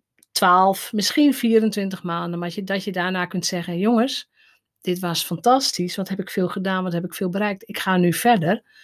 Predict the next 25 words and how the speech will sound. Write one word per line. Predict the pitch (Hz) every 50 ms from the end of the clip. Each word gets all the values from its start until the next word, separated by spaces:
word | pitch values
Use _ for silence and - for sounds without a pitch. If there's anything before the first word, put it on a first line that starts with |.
| _ _ _ _ -
en | - 320 330
ik | 294 285 -
ga | - 214 202 190
weer | 190 185
next | 180 180 175 170 - -
level." | 202 202 190 185 - 135 - - _ _ _ _ _ _ _ _ _ _ _ _ _ -
Je | 196
hebt | 202 196 202
niks | 196 208 269 302 302 - -
aan | - - 208 202 196 196 202 202 196 _ _ _ _ _ _ -
een | - 185 170
coach | - 220 202 196 196 196 196 - - 208
die, | 190 180 196 196 190 190 - _ _ _ _
eh, | - - 196 180 170 170 160 185
die | 196 196 208
jou | 214 202 190 185
steeds | - - 202 185 180 -
vasthoudt | - 196 185 - - - 170 160 165 160
of | 151 -
die | - 196
jou | 190 180 180 170
steeds | - - 185 185 180 -
niet | - 190 180 175 -
genoeg | - 170 170 214 262 - -
geeft. | - 160 147 143 143 - - -